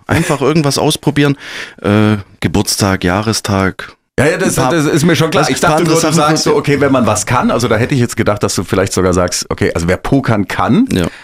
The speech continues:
Speaker 2: Hat da vielleicht die höchsten Chancen, was zu gewinnen, weil man da eben vielleicht nicht nur, wir reden ja über das Thema Glück,
Speaker 1: Ja.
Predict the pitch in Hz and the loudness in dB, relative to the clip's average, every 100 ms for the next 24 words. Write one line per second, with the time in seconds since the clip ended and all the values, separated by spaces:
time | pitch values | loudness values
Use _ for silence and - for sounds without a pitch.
0 | - - - 113 - 120 117 - 104 - | -10 -6 0 0 0 0 0 0 -4 0
1 | 135 147 - - 180 - 160 - 147 143 | 2 2 0 0 0 2 0 0 0 0
2 | - 135 123 143 110 113 120 123 117 110 | 0 0 2 4 4 2 2 2 2 0
3 | - - 101 113 104 113 107 123 117 117 | -2 0 2 0 0 0 2 2 2 2
4 | 104 - - - 87 87 90 92 76 85 | 2 -2 -8 -2 0 0 2 0 2 0
5 | - 85 82 104 107 | 2 2 2 2 0